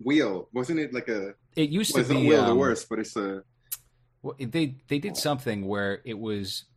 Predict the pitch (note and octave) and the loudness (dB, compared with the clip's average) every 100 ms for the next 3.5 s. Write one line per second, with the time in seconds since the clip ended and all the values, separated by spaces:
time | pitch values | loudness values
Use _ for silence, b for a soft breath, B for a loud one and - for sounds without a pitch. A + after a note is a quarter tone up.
0 | _ G#2 C3 - D3 - C#3+ C#3 B2+ B2+ | _ -2 0 0 -4 -2 -2 -2 -2 -2
1 | B2+ B2+ C3 F#2+ G2+ G2+ G2 G2 G2 - | -2 -4 -8 -4 -2 -2 -2 -4 -6 -10
2 | _ b b b b F3+ - - A2 A2 | _ b b b b -18 -16 -6 -2 0
3 | G#2+ G#2 G#2 G2+ | 0 0 -2 -2